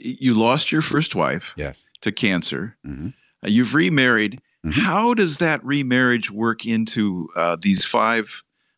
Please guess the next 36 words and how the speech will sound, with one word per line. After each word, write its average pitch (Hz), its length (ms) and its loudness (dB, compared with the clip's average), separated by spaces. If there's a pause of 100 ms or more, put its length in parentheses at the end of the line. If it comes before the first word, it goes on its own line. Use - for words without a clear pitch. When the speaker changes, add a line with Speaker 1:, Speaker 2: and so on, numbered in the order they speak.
Speaker 1:
uh, 92 160 -2
different 98 380 -2
parts 98 280 0
of 82 320 -4
retirement, 85 640 0
and, 87 360 -2
and - 220 -12
how 170 280 2
has 170 140 2
that 139 160 0
worked? - 420 -4 (300)
Speaker 2:
Well, 175 260 2
it's - 180 -4
working 160 520 2
great. 113 500 0
I 113 160 4
am 104 160 2
so 120 240 2
thankful. 110 600 0
Uh, 95 200 2
some 123 220 0
people 117 340 2
don't 110 280 0 (220)
get 107 200 2
to 101 180 4
enjoy 95 420 4
a 90 80 2
good 107 180 2
marriage. 95 380 2
Either 95 180 2
they're 87 280 2
not 95 220 2
married 101 440 2
or 87 320 0
they're 82 340 -6
not 85 180 -8